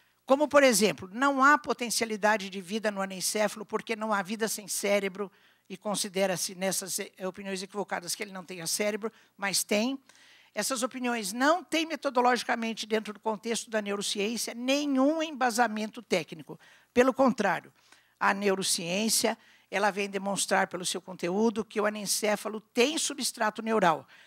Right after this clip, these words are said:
para o desempenho de funções vitais e de ligação com a consciência, o que contraindica o aborto desse feto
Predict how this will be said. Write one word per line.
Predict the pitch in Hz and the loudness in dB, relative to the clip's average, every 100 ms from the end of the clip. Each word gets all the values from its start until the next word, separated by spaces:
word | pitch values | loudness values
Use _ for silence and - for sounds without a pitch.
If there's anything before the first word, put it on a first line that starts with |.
| _ - | _ -4
para | 226 214 | -2 -2
o | |
desempenho | 175 214 202 - 208 190 | -6 -6 -4 0 0 0
de | |
funções | 165 180 - 175 147 | -10 -10 -10 -10 -12
vitais | 165 - 202 240 240 - _ _ _ | -12 0 2 2 0 -4 _ _ _
e | 240 247 | -4 -4
de | 190 285 349 | 2 2 2
ligação | 339 254 226 - 240 | 2 2 2 2 0
com | 220 220 | -2 -6
a | |
consciência, | - 202 170 - 196 233 - - _ _ _ | -4 -4 -2 -2 -2 0 0 -2 _ _ _
o | 214 226 | -2 0
que | 285 | 0
contraindica | - - 269 339 370 311 320 247 180 202 - 143 - _ _ - | -2 6 8 8 6 -6 -6 -2 0 0 0 -6 -6 _ _ -4
o | 180 | 0
aborto | 160 147 180 226 254 - | 0 0 6 6 4 -2
desse | 175 170 - | -2 0 -2
feto | - 175 190 220 - | -4 -2 -2 -2 -6